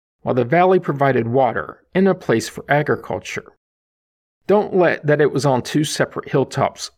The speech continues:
fool you into thinking it was an incredibly large city. Instead, in total, it was only about three acres, just over a hectare, in total land footprint.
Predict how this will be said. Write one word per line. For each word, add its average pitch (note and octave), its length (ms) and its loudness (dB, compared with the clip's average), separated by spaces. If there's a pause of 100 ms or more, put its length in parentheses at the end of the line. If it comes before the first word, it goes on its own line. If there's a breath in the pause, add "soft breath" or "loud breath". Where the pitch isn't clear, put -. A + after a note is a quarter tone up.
(100)
fool F#3 280 4
you D3 220 0
into A#2 160 0
thinking A2+ 460 -2
it A2+ 120 -2
was B2 160 0
an A2+ 100 -2
incredibly A2+ 640 -2
large C3 400 0
city. - 540 -8 (480)
Instead, B2 760 0
in B2 120 0
total, A#2+ 640 -2 (400)
it - 100 -4
was D3+ 180 -2
only G3 300 4
about C3 340 0
three F3 360 0
acres, - 640 -4 (200)
just D#3+ 400 -2
over B2+ 300 2
a G2+ 40 0
hectare, - 760 -6 (100)
in A#2 120 -2
total D#3 400 2
land G#2+ 360 -4
footprint. - 760 -4